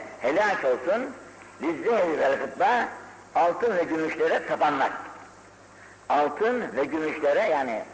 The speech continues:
mal mülke tapanlar ve onları gaye edinenler yok olsunlar. Lüzum yok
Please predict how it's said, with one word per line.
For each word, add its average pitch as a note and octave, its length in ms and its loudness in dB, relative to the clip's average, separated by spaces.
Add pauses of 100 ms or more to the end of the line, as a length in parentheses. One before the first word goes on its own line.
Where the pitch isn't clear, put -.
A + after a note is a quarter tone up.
(240)
mal F3+ 280 4
mülke D#3 580 0 (1000)
tapanlar D#3 580 2 (1400)
ve D#3 80 2
onları F3+ 560 4 (120)
gaye E3+ 380 4
edinenler C#3+ 520 0 (600)
yok C4 160 2
olsunlar. G#2+ 380 -2 (880)
Lüzum A3 260 0
yok F3+ 120 2